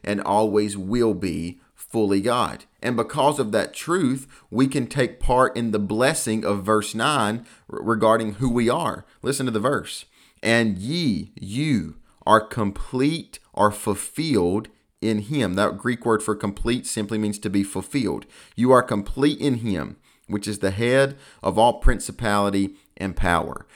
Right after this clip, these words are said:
And so here's what the verse says. Here's Paul's thought. You as a believer in Jesus, one who is called to walk in Jesus,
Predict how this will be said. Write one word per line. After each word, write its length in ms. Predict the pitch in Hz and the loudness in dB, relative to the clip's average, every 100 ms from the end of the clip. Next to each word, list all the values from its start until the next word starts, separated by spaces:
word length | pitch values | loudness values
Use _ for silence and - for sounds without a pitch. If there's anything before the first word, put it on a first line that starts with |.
| - - | -10 -4
And 140 | 117 | 2
so 140 | 156 | 4
here's 200 | 117 160 | 4 2
what 120 | 147 113 | 0 -2
the 60 | |
verse 300 | 110 139 143 | 0 0 0
says. 220 | 90 87 | -2 -2
Here's 160 | 127 131 | -2 -6
Paul's 400 | - 131 117 - | -2 0 0 0
thought. 420 | 131 139 - - _ - | 0 0 0 -6 _ -14
You 520 | 92 123 175 180 - | -6 -2 -2 -2 -2
as 180 | 120 117 | -2 0
a 80 | 113 | 0
believer 640 | 101 101 98 123 127 127 | 2 0 2 0 2 0
in 140 | 120 98 | 0 -2
Jesus, 560 | 98 82 64 52 - | -4 -6 -8 -12 -14
one 320 | - 110 139 143 | -6 0 0 0
who 140 | 117 | -2
is 120 | 98 | -2
called 440 | - 120 123 123 127 | -2 2 4 2 -2
to 100 | 104 | -4
walk 460 | 95 117 123 - | 0 0 0 0
in 160 | 95 82 | -6 -6
Jesus, 560 | 82 73 - - - | -8 -10 -10 -12 -14